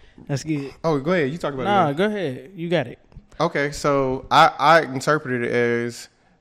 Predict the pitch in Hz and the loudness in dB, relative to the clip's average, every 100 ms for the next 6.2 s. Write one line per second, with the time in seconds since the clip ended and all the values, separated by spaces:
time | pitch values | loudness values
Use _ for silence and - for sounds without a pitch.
0 | _ _ 117 131 147 143 147 135 123 123 | _ _ 2 4 4 2 0 -2 -2 -4
1 | 113 113 - 117 113 113 110 120 - 120 | -2 -2 -2 0 2 2 0 -6 0 2
2 | 113 120 113 113 - 104 104 104 104 - | 2 -4 -4 -4 -4 -4 -2 -2 -2 -6
3 | 104 - 107 104 101 101 - - 135 139 | -8 -8 -6 -4 -4 -6 -12 -8 -8 -4
4 | 113 104 107 101 - 131 147 135 131 120 | -2 -2 -4 -8 -8 -8 -6 -4 -4 -2
5 | 113 107 123 120 123 120 120 120 117 123 | -4 0 0 0 -2 -2 -2 -4 -4 -4
6 | 120 120 | -4 -6